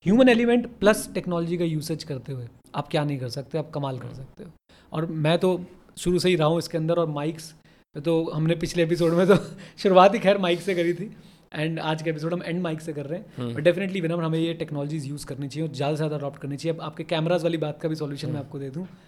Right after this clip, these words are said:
Speaker 1: replace them with two iPhones and you will be happy forever। I am
Speaker 2: Really?
Speaker 1: telling you, मैं आपको iPhone की quality दिखाता हूँ। अभी मैं आपको iPhone की quality दिखाता हूँ यहाँ पे iPhone।
Speaker 2: पर दो-दो, तीन-तीन, चार-चार घंटे?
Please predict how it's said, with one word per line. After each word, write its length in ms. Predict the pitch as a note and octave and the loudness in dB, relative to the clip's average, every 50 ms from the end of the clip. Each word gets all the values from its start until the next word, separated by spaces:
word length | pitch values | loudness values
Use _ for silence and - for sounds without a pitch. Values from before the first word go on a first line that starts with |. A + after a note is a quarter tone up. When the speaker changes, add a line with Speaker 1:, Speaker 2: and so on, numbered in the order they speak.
| - _ _ _ _ _ _ _ _ _ _ _ _ _ _ _ _ - C#3 | -20 _ _ _ _ _ _ _ _ _ _ _ _ _ _ _ _ -6 -4
Speaker 1:
replace 420 | E3 F3+ D#3 F3+ G3 G#3 A3+ G3 D#3+ G3 | -4 -2 -2 0 2 2 2 2 0 -2
them 100 | G3+ G3 | -2 -2
with 200 | F#3+ G3 F#3+ - | -2 -2 -4 -2
two 80 | F#3+ F3+ | -2 -2
iPhones 420 | D#3 C#3+ C#3+ - - C3+ B2 A2+ | -2 -2 -4 -8 -8 -10 -10 -10
and 140 | A2+ - D3+ | -8 -6 -4
you 100 | D#3 D#3+ | -2 -2
will 120 | E3+ E3+ | -2 0
be 100 | E3+ D#3 | -2 -2
happy 220 | C3+ C#3 - C#3 - | -4 -4 -8 -10 -10
forever। 340 | D3+ C3 A#2 A2+ A2 A#2 A2+ - - - _ _ _ _ _ _ _ _ _ _ _ _ _ _ _ _ _ _ _ _ _ _ _ _ _ _ _ _ _ - | -10 -10 -10 -10 -12 -14 -16 -18 -20 -20 _ _ _ _ _ _ _ _ _ _ _ _ _ _ _ _ _ _ _ _ _ _ _ _ _ _ _ _ _ -4
I 40 | D#3 | -2
am 40 | F3 | -2
Speaker 2:
Really? 200 | - E3 F3+ F3+ | 0 0 0 0
Speaker 1:
telling 260 | G3+ G#3 G#3+ A3 A#3 | 2 2 2 0 0
you, 160 | B3 A#3+ A#3+ - - _ _ _ _ _ _ _ - F#3+ | -2 -4 -6 -12 -18 _ _ _ _ _ _ _ -14 -8
मैं 160 | E3 E3 F#3+ | -4 -2 -2
आपको 240 | G3 F#3+ F#3+ G#3 F#3+ | -2 -2 0 0 0
iPhone 280 | F3+ F3 F#3+ G3+ G3 | 0 -2 -4 -8 -10
की 80 | G3 G#3 | -10 -8
quality 340 | - F3+ D#3 D#3+ E3 E3 F#3+ | -6 -4 -4 -2 -4 -4 -4
दिखाता 340 | F3+ E3 D3 C#3+ C3+ D3 E3 | -6 -4 -4 -4 -6 -6 -6
हूँ। 180 | G#3+ - - F3+ | -8 -8 -12 -10
अभी 280 | C3+ C3+ E3+ F3 F3 | -8 -6 -6 -6 -8
मैं 140 | F3+ C#3+ C#3+ | -8 -6 -6
आपको 280 | D3+ C#3+ - - D#3 D3 | -6 -6 -6 -6 -8 -8
iPhone 280 | C#3+ - D3+ D3 C#3 | -8 -8 -8 -10 -8
की 140 | C#3+ D3 D3 | -8 -10 -10
quality 340 | C#3+ - C3+ C3 C3+ C3+ C#3 | -8 -8 -8 -8 -8 -10 -10
दिखाता 240 | C#3 A#2+ B2 A#2+ A#2+ | -10 -10 -12 -10 -10
हूँ 80 | C3 | -10
यहाँ 120 | C3 B2+ A#2+ | -10 -10 -8
पे 100 | C#3+ C#3 | -8 -10
iPhone। 200 | B2+ B2 - C3+ | -10 -8 -6 -4
Speaker 2:
पर 100 | C#3+ C3+ | -4 -2
दो-दो, 240 | A#2+ C#3 D3 E3+ | 0 0 0 0
तीन-तीन, 340 | E3 E3 D#3+ D#3+ D#3+ E3 D#3+ | 0 -2 -4 -6 -4 -4 -2
चार-चार 300 | D3+ D#3 C#3+ C#3+ D#3 C#3+ | -2 -2 0 0 -2 -2
घंटे? 380 | C#3 C#3+ C#3+ C#3+ D3+ C3 A2+ | -2 -4 -4 -4 -4 -4 -6